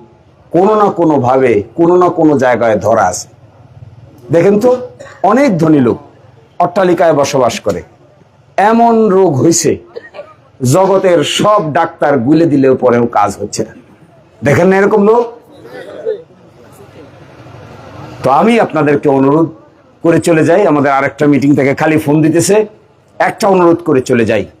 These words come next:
আমি বলেছিলাম আপনারা যে আস্থা এবং বিশ্বাসের কথা বলেছেন,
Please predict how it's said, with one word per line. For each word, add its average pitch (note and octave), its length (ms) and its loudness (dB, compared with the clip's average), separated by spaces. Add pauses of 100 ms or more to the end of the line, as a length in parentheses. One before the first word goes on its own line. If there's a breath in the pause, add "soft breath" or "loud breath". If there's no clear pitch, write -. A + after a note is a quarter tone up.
(140)
আমি D3 200 2
বলেছিলাম E3 500 0
আপনারা C#3+ 360 -2
যে C#3 100 0
আস্থা C3+ 440 -2 (500)
এবং B2 180 2 (100)
বিশ্বাসের D3+ 560 -2
কথা A#2 220 -2
বলেছেন, C3 400 0